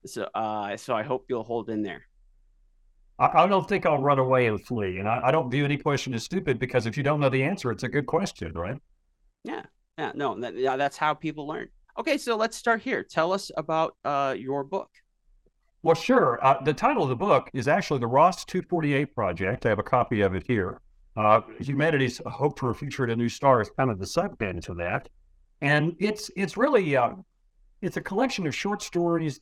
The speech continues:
Speaker 2: and nonfiction essays by various science fiction writers, many of whom, if you're, uh, listening to this, read science fiction, we're gonna be familiar with some of these writers. Some are new. Um,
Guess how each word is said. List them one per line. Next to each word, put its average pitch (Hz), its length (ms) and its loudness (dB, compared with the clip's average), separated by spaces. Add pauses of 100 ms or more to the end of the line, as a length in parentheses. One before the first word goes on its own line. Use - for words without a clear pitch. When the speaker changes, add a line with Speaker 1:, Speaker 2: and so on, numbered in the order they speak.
Speaker 2:
and 120 320 2
nonfiction 143 720 0
essays 95 720 -2
by 101 240 2
various 120 480 2
science 123 360 2
fiction 127 300 -2
writers, 90 440 -2
many 110 200 2
of 98 160 0
whom, 101 300 -2
if 92 200 -4
you're, 95 380 -2
uh, 87 120 2
listening 98 360 -4
to 92 60 -2
this, 82 160 -8
read 107 160 -4
science 92 240 -2
fiction, 101 260 -4
we're 92 80 -4
gonna 98 140 -6
be 87 80 -4
familiar 95 360 -4
with 80 140 -6
some 113 160 -2
of 95 80 -2
these 82 160 -4
writers. 78 360 -4 (340)
Some 135 260 0
are 120 60 2
new. 107 340 2 (440)
Um, 127 320 6